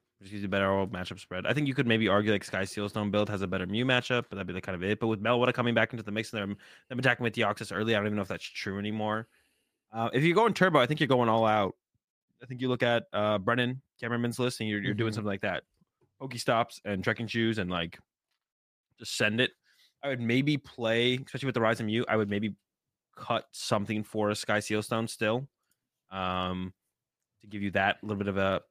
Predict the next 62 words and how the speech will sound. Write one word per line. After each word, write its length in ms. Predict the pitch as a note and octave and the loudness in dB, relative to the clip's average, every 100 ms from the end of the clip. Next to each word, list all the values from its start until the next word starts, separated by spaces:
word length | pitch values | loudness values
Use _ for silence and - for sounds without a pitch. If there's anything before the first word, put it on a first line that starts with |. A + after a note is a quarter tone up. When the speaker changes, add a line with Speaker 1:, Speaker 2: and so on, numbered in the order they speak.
| _ | _
Speaker 1:
potential 580 | - - - A#2 B2+ C3 | -20 -12 -6 -4 0 -2
play 400 | A#2+ - B2 A#2+ | -2 -2 0 2
against 360 | E2 A2 G#2+ - | 2 0 0 0
the 180 | G#2+ G2+ | 2 2
Mew 200 | A#2 F3+ | 2 4
matchup 340 | F3 E3 D#3+ - | 4 4 0 0
and 160 | A2 | 0
the 60 | A2+ | 2
Lugia 280 | A2+ B2+ C3+ | 2 2 4
matchup. 340 | C#3 C#3 E3 - _ _ _ _ _ | 2 2 -2 -4 _ _ _ _ _
That's 100 | A2+ | -8
maybe 180 | B2 B2 | -4 0
the 80 | A#2+ | 2
only 160 | G#2+ G#2+ | 2 0
thing 100 | A2 | 0
I 60 | |
would 80 | G2+ | 0
adjust 520 | F#2 F2+ G2 G2+ - | -2 -4 -4 -4 -6
here 340 | - G2+ G#2 A2+ _ _ _ _ _ _ | -6 -2 -2 -4 _ _ _ _ _ _
from, 360 | G#2 G2+ G2 G2 | -4 -2 0 0
uh, 300 | F#2+ F#2+ F#2+ | 0 0 -2
Brennan's 360 | G2+ G#2 G2+ | -2 -4 -2
list, 140 | G#2 G#2 | -4 -6
would 100 | G2+ | -4
maybe 220 | G2 F#2 | -4 -2
getting 140 | F#2+ | -6
a 40 | F2+ | -4
Sky 160 | - | -6
Seal 200 | F2+ G#2+ | -4 -4
Stone 180 | G#2 A2 | -4 -2
in 80 | G#2+ | -2
there, 100 | G#2+ | -2
'cause 120 | G#2 | -4
I 60 | G#2 | -4
feel 120 | G2 | -2
it 100 | F#2+ | 0
is 200 | F#2+ G2+ | 0 -2
really 200 | G2 G2 | 0 -2
powerful 340 | G2 G2 F#2+ G2 | 0 -2 -2 -4
in 60 | |
the 60 | F#2 | -4
Lugia 240 | F#2 F#2 F#2 | -4 -4 -4
and 80 | |
the 40 | F2+ | -4
Mew 140 | F#2+ | -4
matchups. 460 | G2+ G2 A2+ - - _ _ _ | -2 0 -2 -4 -20 _ _ _
But 100 | A#2+ | -4
I 40 | |
think 100 | B2+ D3 | 0 2
you're, 80 | B2 | 0
you 80 | B2 | -2
should 140 | A#2+ | -2
be 60 | A2 | -2
shipping 300 | - G#2 G2 | -2 -2 0
it. 60 | G2 | 2
I 60 | B2+ | 4
think, 140 | D3+ | 4
like, 160 | C#3+ - | 2 2
the 120 | C3 | 0
kind 200 | C3 B2+ | 2 0
of 120 | A2 | 0
the, 400 | A2 G#2 G#2 G2+ | 0 2 2 0